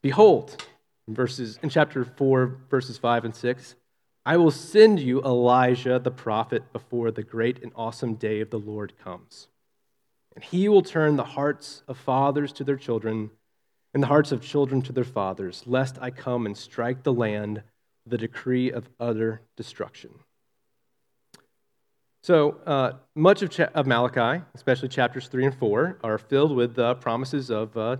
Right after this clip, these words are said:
judgment, you know, fire and brimstone stuff, uh, for the wicked, but it's also full of words of healing for the faithful, for those that trust in the Lord.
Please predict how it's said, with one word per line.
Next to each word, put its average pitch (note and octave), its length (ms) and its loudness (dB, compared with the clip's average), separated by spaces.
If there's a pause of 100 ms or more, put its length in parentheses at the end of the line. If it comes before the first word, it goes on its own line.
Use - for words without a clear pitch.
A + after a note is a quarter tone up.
judgment, C3 480 -2
you C#3+ 80 -2
know, B2+ 80 -2
fire B2 220 0
and B2 80 -2
brimstone G#2 340 -6
stuff, G2+ 260 -8 (680)
uh, B2+ 180 2
for C#3+ 160 -2
the D3 80 2
wicked, C#3 440 2 (500)
but C3 100 0
it's - 240 -4
also E3+ 380 2
full C3 540 -2
of A2 280 -6 (140)
words C#3 260 0
of A2 80 -8
healing G2+ 680 -2 (1120)
for C3+ 80 2
the C3 100 -6
faithful, - 500 -4 (280)
for B2+ 80 -4
those C#3+ 440 4
that B2+ 160 -2
trust - 640 -4
in A2+ 300 -4 (100)
the A2 80 -8
Lord. G2+ 320 -6